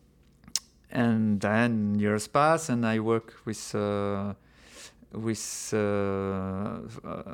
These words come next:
on an Italian film, uh, of Silvio Soldini film, was, uh, filming in Switzerland, and I did the production manager for this, and I jumped myself in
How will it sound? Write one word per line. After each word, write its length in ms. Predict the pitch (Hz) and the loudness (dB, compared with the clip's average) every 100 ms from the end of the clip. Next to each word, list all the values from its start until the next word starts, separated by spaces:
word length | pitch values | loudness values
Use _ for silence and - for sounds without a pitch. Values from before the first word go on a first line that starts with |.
| - | -4
on 160 | 117 107 | 0 2
an 220 | 104 101 | 2 2
Italian 340 | 110 131 131 123 | 2 2 2 0
film, 380 | - 131 131 | 0 0 2
uh, 500 | 113 110 107 107 107 107 - 101 | 0 0 -2 -2 -4 -8 -10 -10
of 140 | 98 - | -8 -8
Silvio 320 | - 123 127 | -6 -2 0
Soldini 440 | 117 117 113 135 127 | 0 -2 -2 -4 -4
film, 360 | - 127 131 - _ - | -4 -4 -4 -10 _ -6
was, 180 | 104 | -4
uh, 280 | 107 104 104 110 | -2 -2 -4 -8
filming 340 | - 113 110 | -4 -2 0
in 80 | 107 | -2
Switzerland, 480 | 104 123 - 135 135 - - - - - | -4 -6 -4 -4 -4 -8 -18 -20 -20 -10
and 140 | 117 107 | -2 0
I 60 | |
did 180 | 107 117 | 2 0
the 80 | 107 | -2
production 460 | - 117 123 135 127 | -2 -2 -2 -2 -2
manager 380 | 123 127 160 160 | -2 -2 -6 -6
for 100 | - | -8
this, 300 | 123 165 - - - - - - | -6 -6 -10 -20 -20 -20 -20 -6
and 160 | 113 110 | -2 0
I 40 | |
jumped 200 | 104 113 | 2 2
myself 360 | 110 104 117 | 2 0 -2
in 100 | - | -4